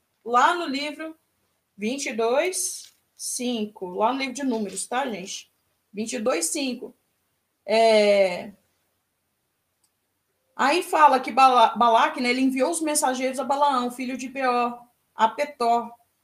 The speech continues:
é, onde está junto do rio, na terra de seu filho e do seu povo, a chamá-lo, dizendo, "Eis que o povo saiu do Egito e cobre a face da terra. Parado está de frente de mim.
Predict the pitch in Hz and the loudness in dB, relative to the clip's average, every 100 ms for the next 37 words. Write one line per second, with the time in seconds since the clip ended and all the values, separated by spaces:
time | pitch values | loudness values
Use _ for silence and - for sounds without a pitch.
0 | _ _ 208 220 214 226 294 311 302 277 | _ _ 0 6 6 6 0 -2 -2 2
1 | 247 208 254 330 392 247 233 233 269 277 | 2 2 -6 -8 -10 -8 -6 -6 -6 -4
2 | 254 247 226 247 240 247 - 233 - 226 | -6 -4 -4 -4 -6 -8 -6 -8 -10 -14
3 | 247 214 262 254 226 214 214 254 247 247 | -10 -10 -8 -6 -2 -2 -2 -4 -4 -4
4 | 254 269 247 226 226 _ _ - 247 320 | -6 -10 -8 -8 -10 _ _ -6 -2 0
5 | 330 - - 240 240 - 233 240 262 240 | -2 -6 -4 -6 -4 -6 -6 -6 -8 -8
6 | 302 330 330 330 285 262 262 240 240 226 | -10 -12 -8 -6 -4 -6 -4 -4 -4 -8
7 | 247 - 220 220 214 208 - _ _ _ | -10 -4 -2 0 -2 -8 -12 _ _ _
8 | _ _ - 254 233 233 277 277 330 - | _ _ 2 4 6 4 4 0 -10 -12
9 | - 262 - 247 247 262 233 233 247 254 | -10 -10 -4 -4 -4 -10 -10 -10 -10 -10
10 | 233 214 214 | -8 -6 -8